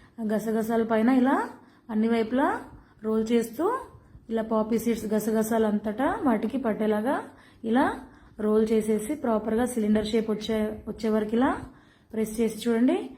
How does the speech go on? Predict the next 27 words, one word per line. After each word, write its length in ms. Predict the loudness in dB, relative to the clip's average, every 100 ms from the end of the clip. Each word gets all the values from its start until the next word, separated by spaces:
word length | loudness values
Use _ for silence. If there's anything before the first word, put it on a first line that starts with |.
| -20 -20 _ _ _ _ -6
ఎంత 180 | -2 2 2 0 -2
చక్కగా 340 | -4 0 2 4
మనకి 240 | 2 0 2 2
ఈవెన్‌గా 360 | 2 2 2 2 0
పాపీ 220 | 0 -2
సీడ్స్ 260 | -4 -6 -4 -4
అంతా 160 | -4 -4
పట్టాయి 260 | -2 -2 -2
కదా. 180 | 0 0 -2 -8 -20 -20 _ _
So 60 | -2 2
ఇలా 160 | 4 2 0 -8 -20 -20 -14 -4
రోల్ 180 | 0 2
చేశాక 340 | 2 0 0 2 2
మనం 180 | 2 2 -4 -14 -20 _ _ _ -2
బటర్ 220 | -2 0
పేపర్ 260 | 0 0 0 0
తీసుకొని 380 | 0 0 2 4
or 60 | 4
else 140 | 2 2 0
ఏ 20 | 0
ఫోర్ 120 | -2
సైజ్ 160 | -2 -2
పేపర్ 240 | -4 -2 -2
తీసుకొని 340 | -4 -2 0 2 2
మనం 140 | 2 2
ఇలా 160 | 2 0 -2 -10 -20 -20 _ _ _ _ _ _ -6
అన్ని 300 | 2 4